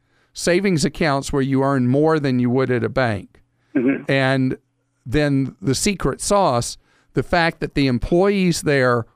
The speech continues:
Speaker 1: work for you. So
Speaker 2: Okay.
Speaker 1: it's just a matter of exactly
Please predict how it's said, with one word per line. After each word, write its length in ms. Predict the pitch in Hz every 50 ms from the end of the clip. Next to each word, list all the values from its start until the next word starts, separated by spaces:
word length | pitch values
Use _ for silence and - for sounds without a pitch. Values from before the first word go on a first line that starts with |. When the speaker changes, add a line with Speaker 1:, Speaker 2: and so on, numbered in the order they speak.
| _ -
Speaker 1:
work 560 | - 127 120 135 151 151 160 165 - - - _ _
for 580 | _ _ - - 151 143 135 135 131 127 139 - _ _ _ _ -
you. 580 | - 98 101 117 147 170 160 127 95 - - _ _ _ _ _ _ _ _ _ _ _ _ _ _ _ _ _ _ _ _ _ _ _ _ _ _ _ _ _ _ _ _ _ 320 320 466 - - - - - - _ -
So 400 | - - 165 147 139 135 131 127
Speaker 2:
Okay. 140 | 117 110 113 - - _ _ -
Speaker 1:
it's 180 | 135 135 -
just 220 | - 233 214 - 202
a 60 | 185
matter 420 | 165 170 165 170 165 160 147 139 139
of 260 | - - 135 135 131
exactly 800 | 135 127 117 120 160 156 165 170 - - 165 147 139 135 139